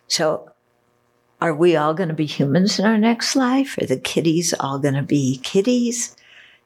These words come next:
You know, will we look, will our next life look like we look this life?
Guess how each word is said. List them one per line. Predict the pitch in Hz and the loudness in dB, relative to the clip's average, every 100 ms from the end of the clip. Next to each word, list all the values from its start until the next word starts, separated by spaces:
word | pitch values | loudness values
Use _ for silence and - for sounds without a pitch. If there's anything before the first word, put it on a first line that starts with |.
| - | -2
You | 160 | 0
know, | - - | 0 0
will | 165 165 | 0 2
we | 165 151 | 2 2
look, | 160 165 226 - | 0 2 2 0
will | 165 156 | -2 0
our | 143 147 | -2 -2
next | 139 208 - - | -4 -4 -4 -4
life | 214 208 240 - 156 | -2 -2 -2 -2 2
look | 165 - | 2 0
like | 208 185 196 | -6 -6 -2
we | 165 190 - | 0 0 0
look | 151 180 190 - | 0 0 0 -6
this | 180 196 - | -4 -4 -2
life? | 226 247 339 392 - | 0 -2 -4 -8 -14